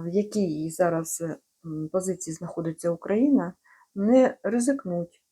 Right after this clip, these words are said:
їхати. Ну, подивимося, давайте ще поїдуть. Є бажання відстояти, да, є бажання, м, досить, м, професійно,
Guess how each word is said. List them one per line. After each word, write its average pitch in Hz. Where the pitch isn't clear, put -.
їхати. 170
Ну, 240
подивимося, 180
давайте 185
ще 170
поїдуть. 180
Є 226
бажання 196
відстояти, 214
да, 226
є 208
бажання, 202
м, 190
досить, 214
м, 175
професійно, 190